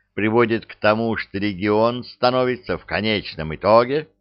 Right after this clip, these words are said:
прибежищем преступников, выбирающих службу в качестве альтернативы заключению в тюрьму. После изучения личных дел служащих вашей новой роты,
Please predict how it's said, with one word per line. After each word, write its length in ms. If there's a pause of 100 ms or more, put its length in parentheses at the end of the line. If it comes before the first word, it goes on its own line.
(540)
прибежищем 840
преступников, 1000 (600)
выбирающих 840
службу 720
в 100
качестве 600
альтернативы 960 (260)
заключению 1000
в 140
тюрьму. 600 (1080)
После 400
изучения 560
личных 540
дел 360 (480)
служащих 840
вашей 480
новой 340
роты, 560